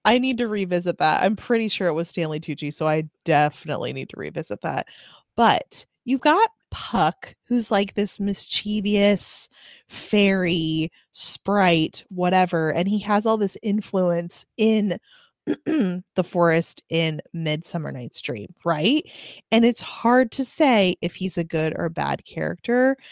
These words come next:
I wish that Luke was a little more Puck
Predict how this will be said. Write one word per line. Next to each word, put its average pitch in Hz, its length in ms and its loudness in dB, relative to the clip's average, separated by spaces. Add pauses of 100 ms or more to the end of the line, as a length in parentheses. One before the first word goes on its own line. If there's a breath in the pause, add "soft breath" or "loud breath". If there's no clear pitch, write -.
(360 loud breath)
I 226 180 4
wish 185 560 4
that 254 180 2
Luke 202 340 0
was 180 120 -4
a 160 80 2
little 285 680 4
more 247 240 0
Puck - 720 -2